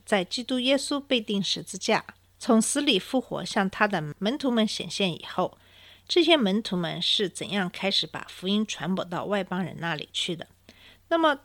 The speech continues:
对于外邦人，是不是要遵守以摩西告诉以色列人的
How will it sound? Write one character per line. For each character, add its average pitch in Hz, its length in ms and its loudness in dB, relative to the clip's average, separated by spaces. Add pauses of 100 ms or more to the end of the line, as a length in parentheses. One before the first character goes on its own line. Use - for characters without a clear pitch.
(340)
对 294 160 4
于 226 140 0
外 254 200 4
邦 233 220 4
人， 175 160 0
是 - 160 2
不 226 80 -6
是 - 140 -4
要 180 120 4
遵 226 240 0
守 180 300 -2 (380)
以 185 120 -6
摩 190 340 0
西 262 420 -6 (260)
告 254 180 4
诉 226 340 0
以 185 120 -8
色 233 240 0
列 233 200 2
人 170 180 0
的 180 200 -6